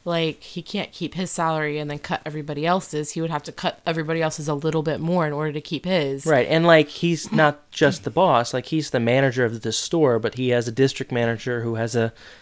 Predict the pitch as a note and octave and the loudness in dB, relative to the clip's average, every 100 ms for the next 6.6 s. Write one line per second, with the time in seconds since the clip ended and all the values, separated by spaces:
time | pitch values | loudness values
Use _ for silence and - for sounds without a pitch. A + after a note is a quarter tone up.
0 | _ - A#2 A2 G#2 A2+ C3+ - C#3 B2 | _ -6 0 0 2 4 4 6 4 4
1 | A#2 B2 A#2+ A#2+ A#2 A#2 A#2 A2+ - C3+ | 4 2 6 4 4 2 2 0 4 6
2 | B2+ B2 B2 B2 F#3 F#3 F3+ G#3 G3+ G3+ | 6 4 2 2 4 4 4 4 4 2
3 | A#3 - F#3+ G3 D#3 E3 E3 D#3+ E3 D#3+ | 0 -2 -4 -2 -2 -2 -2 -2 -2 -2
4 | D3 D3+ D3+ C#3+ C#3 C#3 B2+ D3+ D#3+ - | -4 -6 -6 -6 -8 -10 -12 -10 -10 -4
5 | D#3+ C#3+ C#3 - A#2+ A#2 - - B2 F#2+ | -4 -4 -8 -4 -4 -4 -10 -4 0 0
6 | - C3+ D#3 D3 C3 | -4 -8 -6 -6 -8